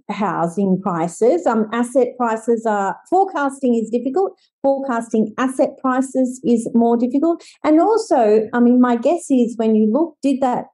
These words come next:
that sort of study, uh, you're looking over the past few years where we've had sort of extraordinarily, extraordinary volatility in the economy, in interest rates, in, um, government spending. Uh,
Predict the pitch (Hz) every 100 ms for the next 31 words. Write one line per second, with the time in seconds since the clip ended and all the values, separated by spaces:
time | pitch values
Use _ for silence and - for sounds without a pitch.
0 | _ 208 185 - - 196 190 - 262 285
1 | 220 220 226 - - 220 233 247 269 269
2 | 269 233 214 208 196 208 208 226 208 214
3 | - - _ _ 214 208 196 208 381 262
4 | 202 - _ _ 240 254 254 240 233 214
5 | 220 214 - 233 208 220 - - - 285
6 | 320 311 285 247 220 208 208 185 202 -
7 | 240 - 320 339 302 254 233 214 214 214
8 | 214 269 269 262 247 233 208 202 196 190
9 | - _ - - 285 277 269 262 262 247
10 | 196 190 - 269 269 269 - - 247 240
11 | 240 240 - - - 214 202 196 190 -
12 | 185 190 240 240 226 - - 277 269 262
13 | 262 254 247 247 247 - - 214 202 202
14 | 196